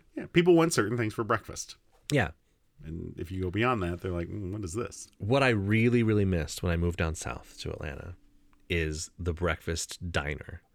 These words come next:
Speaker 1: Mm.
Speaker 2: They have Waffle Houses, they
Speaker 1: Mm-hmm.
Speaker 2: have I hops, but they didn't have, um, like, our Coney Islands here are kind of like our breakfast diners kind of thing. I know
Speaker 1: Yeah.
Speaker 2: they have, like, coffee shops in the Northeast or whatever, um, that aren't Dunkin' Donuts.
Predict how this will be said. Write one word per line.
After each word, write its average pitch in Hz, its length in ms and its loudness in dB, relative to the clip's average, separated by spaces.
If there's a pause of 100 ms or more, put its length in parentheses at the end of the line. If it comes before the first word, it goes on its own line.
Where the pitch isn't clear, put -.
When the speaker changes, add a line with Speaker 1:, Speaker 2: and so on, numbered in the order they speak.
(180)
Speaker 1:
Mm. 95 480 0
Speaker 2:
They 95 80 2
have 123 180 2
Waffle 151 360 0
Houses, 80 580 -4
they 123 80 -2
Speaker 1:
Mm-hmm. 107 80 0 (100)
Speaker 2:
have 123 140 0
I 82 160 0
hops, - 580 -6 (340)
but 101 120 0
they 110 100 4
didn't 147 280 4
have, 110 580 4 (420)
um, 90 540 2 (260)
like, 113 240 -2
our 120 140 2
Coney 170 320 2
Islands 107 400 2
here 78 420 -2
are 101 80 0
kind 131 260 2
of 101 60 2
like 95 160 2
our 90 100 4
breakfast 82 440 -4
diners 76 340 -4
kind 80 180 -4
of 80 100 -4
thing. 80 160 -2
I 92 40 2
know 110 120 4
Speaker 1:
Yeah. 104 60 2
Speaker 2:
they 95 120 2
have, 92 100 0
like, 87 140 -2
coffee 90 300 -2
shops 82 360 -4
in 82 100 -2
the 82 60 -2
Northeast 80 420 -4
or 82 40 -6
whatever, 78 340 -4 (460)
um, 78 160 -2
that 87 160 -4
aren't 80 180 -6
Dunkin' 78 240 -8
Donuts. 73 460 -8